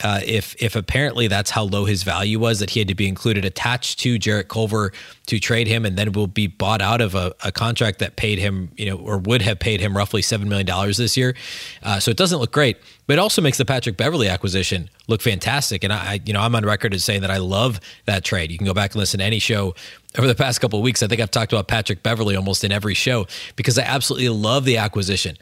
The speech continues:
of Patrick Beverley. I think that, uh,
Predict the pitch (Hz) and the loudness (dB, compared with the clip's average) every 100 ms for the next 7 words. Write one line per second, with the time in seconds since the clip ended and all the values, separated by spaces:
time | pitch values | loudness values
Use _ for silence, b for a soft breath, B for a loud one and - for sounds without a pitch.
0 | b 87 - 101 92 - 95 76 - B | b -6 -2 0 -2 -2 -2 -2 -14 B
1 | B B 101 131 113 117 104 - - 95 | B B -2 0 0 0 -2 -2 -4 -2
2 | 95 | -2